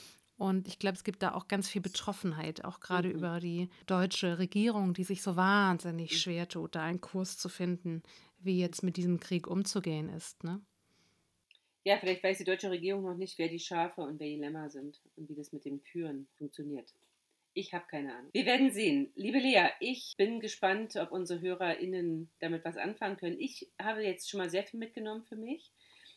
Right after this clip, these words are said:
Speaker 2: Ich hab ja vor, ich bin mal sehr gespannt, mit meinen großen Töchtern diesen Text zu predigen.
Speaker 1: Ach,
Speaker 2: Sie wissen
Speaker 1: super.
Speaker 2: von ihrem Glück noch nichts. Sie werden es vielleicht über den Podcast erfahren.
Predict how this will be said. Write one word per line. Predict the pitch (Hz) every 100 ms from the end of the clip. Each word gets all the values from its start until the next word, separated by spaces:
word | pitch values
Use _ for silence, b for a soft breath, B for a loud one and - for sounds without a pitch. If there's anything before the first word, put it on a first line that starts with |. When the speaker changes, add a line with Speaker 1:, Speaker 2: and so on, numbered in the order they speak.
| B _
Speaker 2:
Ich | 220 240
hab | 247
ja | 247
vor, | 226 - 262 220 240 - - -
ich | -
bin | 190
mal | 196 175
sehr | 175
gespannt, | 170 - 170 202 233
mit | 196 180
meinen | 175 170
großen | 175 214 240 226
Töchtern | 226 220 - 143 147
diesen | 151 160
Text | 180 175 -
zu | -
predigen. | - - 160 156 139 127
Speaker 1:
Ach, | 226 185
Speaker 2:
Sie | - 202
wissen | 277 - 185
Speaker 1:
super. |
Speaker 2:
von | 302 226
ihrem | 247
Glück | 226 240 254
noch | 233
nichts. | 240 320 -
Sie | 226
werden | 190 240
es | 247
vielleicht | 240 226
über | 240
den | 226
Podcast | 226 269 - 208 202
erfahren. | 180 - 208 220